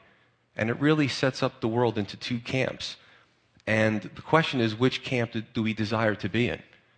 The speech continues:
If you're not familiar with the Bible, you may not be sure, but the Bible says that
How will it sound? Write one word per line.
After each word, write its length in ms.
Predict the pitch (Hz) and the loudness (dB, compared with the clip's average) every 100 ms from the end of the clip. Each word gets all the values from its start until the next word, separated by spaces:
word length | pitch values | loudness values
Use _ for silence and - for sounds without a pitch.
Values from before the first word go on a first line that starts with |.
| _ _ _ - | _ _ _ -6
If 60 | |
you're 80 | 104 | 4
not 160 | 113 113 | 4 4
familiar 340 | 120 113 107 | 4 4 4
with 120 | 101 | 2
the 60 | 95 | 0
Bible, 440 | 95 104 127 131 | 2 2 4 0
you 100 | 110 | 0
may 160 | 110 117 | 0 0
not 240 | 113 110 | 0 -2
be 80 | 117 | -4
sure, 300 | - 151 110 | -2 2 2
but 160 | 98 - | 2 -2
the 80 | |
Bible 320 | 113 131 139 139 | 2 4 4 0
says 460 | - 170 87 - | 2 4 2 0
that 280 | 98 95 | -2 0